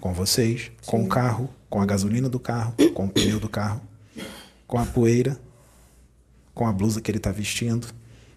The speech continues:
Speaker 1: com as unhas, com o corpo dele, as células, as moléculas do corpo dele. Isso é o quê?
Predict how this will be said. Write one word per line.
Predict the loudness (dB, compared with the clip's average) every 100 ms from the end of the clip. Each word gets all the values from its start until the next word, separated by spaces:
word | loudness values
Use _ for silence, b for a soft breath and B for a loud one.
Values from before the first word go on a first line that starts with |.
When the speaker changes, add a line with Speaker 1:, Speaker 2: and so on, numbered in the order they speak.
| _
Speaker 1:
com | 0 0
as | 2
unhas, | 2 2 0 -4 -14 -10
com | -4 -2
o |
corpo | 0 0 2
dele, | 4 4 2 -8 B B B B B
as | -4 -2
células, | 0 0 0 -4 -6 -12 -18 -12
as | -8
moléculas | -2 -2 0 -2 -4
do | -4
corpo | -4 -4 -4
dele. | 0 0 0 -8 -20 B B B B B -20 -20 -20 -20 -20 -20 -20 -20 -20 -20 -12 -6
Isso | 0
é | 0
o |
quê? | 2 -2